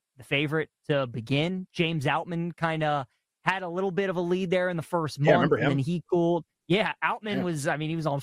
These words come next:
Speaker 1: <laughs> fire for the Dodgers.
Speaker 2: He was the
Speaker 1: and
Speaker 2: favorite.
Speaker 1: He was the favorite, yep. And then Corbin Carroll just has kinda stayed steady. The Diamondbacks have played great baseball. Carroll's among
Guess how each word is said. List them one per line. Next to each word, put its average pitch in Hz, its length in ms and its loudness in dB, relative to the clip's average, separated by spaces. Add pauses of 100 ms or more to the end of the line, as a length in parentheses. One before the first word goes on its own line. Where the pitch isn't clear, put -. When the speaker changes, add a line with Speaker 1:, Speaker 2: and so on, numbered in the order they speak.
Speaker 1:
<laughs> 220 240 0
fire 202 40 -8
for 165 140 -10
the 151 100 -4
Dodgers. 139 540 -2
Speaker 2:
He 127 40 2
was 120 80 2
the - 60 -4
Speaker 1:
and - 100 6
Speaker 2:
favorite. 143 240 2 (720)
Speaker 1:
He 147 80 -4
was 143 100 -2
the 139 80 -4
favorite, 156 400 0
yep. 139 240 0 (100)
And 170 160 2
then 165 120 0
Corbin 175 340 0
Carroll 165 380 0
just 131 320 -6
has 139 260 0
kinda 151 280 0
stayed 147 340 -4
steady. 156 420 0
The 131 120 -4
Diamondbacks 147 560 -2
have 135 80 -18 (220)
played 147 220 -2
great 135 300 -4
baseball. 151 520 0
Carroll's 151 480 -2
among 143 440 0